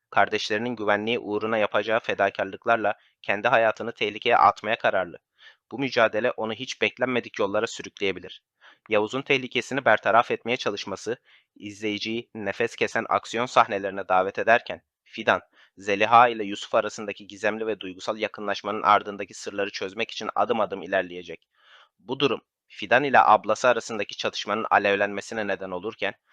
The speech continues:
aile içindeki eski yaralar yeniden kabarmaya başlayacak. Cemo, Melis'i korumak adına attığı cesur adım, onu beklenmedik bir tehlikenin içine sürükleyecek.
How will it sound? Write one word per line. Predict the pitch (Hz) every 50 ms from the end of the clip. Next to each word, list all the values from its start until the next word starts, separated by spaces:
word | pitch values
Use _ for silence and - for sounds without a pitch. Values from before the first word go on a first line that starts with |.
| - - - _ -
aile | - 104 107 107 113 139
içindeki | 143 127 - 113 107 107 - 110
eski | 110 - - - 131
yaralar | 123 113 107 104 104 113 117
yeniden | 117 104 110 117 117 113 117 113 113
kabarmaya | - - 104 104 104 101 101 104 104 95
başlayacak. | 95 95 - - 95 92 87 82 87 85 _ _ _ _ _ _ _ _ _ _ _ _ _
Cemo, | _ - - 120 113 107 98 80 - _ _ _ _ _ _ _ _ _
Melis'i | - 104 101 98 107 - - -
korumak | - 123 110 107 113 123 - 120
adına | 107 - 110 107 104
attığı | 101 - - 110 104
cesur | 92 98 92 - - 107
adım, | 120 107 107 117 127 _ _ _ _ _ _
onu | - 107 107 110 113
beklenmedik | 110 - - 110 113 117 120 117 107 110 _ -
bir | 107 -
tehlikenin | - 110 107 107 104 - 113 107 117 117
içine | 101 - - 104 104
sürükleyecek. | - - 110 101 98 _ - 95 87 85 85 - - _